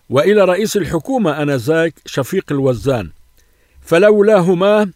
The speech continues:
لما كان ولد اتفاق سبعتاش أيار بالموافقة ثم بالمصادقة،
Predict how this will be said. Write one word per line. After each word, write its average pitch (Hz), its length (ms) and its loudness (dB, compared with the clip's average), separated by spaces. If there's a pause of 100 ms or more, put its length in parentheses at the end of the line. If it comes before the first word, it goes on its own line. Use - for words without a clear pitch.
(640)
لما 165 280 0
كان 208 360 0
ولد 170 360 2
اتفاق 156 640 -4
سبعتاش 143 640 -6
أيار 117 400 -4 (540)
بالموافقة 175 1040 -2 (400)
ثم 202 540 -2 (180)
بالمصادقة، 151 1000 -2